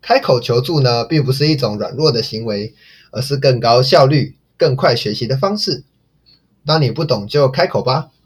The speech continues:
因为学到了就是你的了。不懂就问，这才是一种高效的学习方式。好，以上就是这个《二十一天说服力养成》这本书，我比较有 feel 的三个点，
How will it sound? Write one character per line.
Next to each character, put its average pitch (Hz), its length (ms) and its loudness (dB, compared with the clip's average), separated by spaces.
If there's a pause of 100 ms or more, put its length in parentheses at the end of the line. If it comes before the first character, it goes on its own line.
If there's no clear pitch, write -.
(120)
因 113 160 -8
为 113 160 -2
学 110 240 -4
到 123 160 2
了 110 140 0
就 135 120 0
是 147 120 0
你 117 160 -4
的 135 160 4
了。 127 240 0 (540)
不 147 100 0
懂 110 240 -2
就 127 180 2
问， 117 300 -2 (640)
这 156 160 2
才 123 180 0
是 151 160 -2
一 147 80 2
种 - 420 -4
高 156 220 4
效 151 220 4
的 98 120 -4
学 107 200 -4
习 123 120 -6
方 135 220 2
式。 - 280 -6 (920)
好， 156 340 -4
以 110 120 -8
上 175 260 0
就 170 140 4
是 165 200 -2
这 156 120 2
个 123 180 2
《二 196 140 4
十 143 180 -2
一 170 360 -6
天 165 280 0
说 165 320 -4
服 127 140 -4
力 151 160 0
养 113 220 -4
成》 104 200 -10
这 156 120 2
本 - 180 -6
书， 143 320 -4 (320)
我 117 140 -4
比 120 120 -6
较 117 160 2
有 113 200 0
feel 185 280 2
的 180 160 0
三 180 280 0
个 147 80 2
点， - 240 -8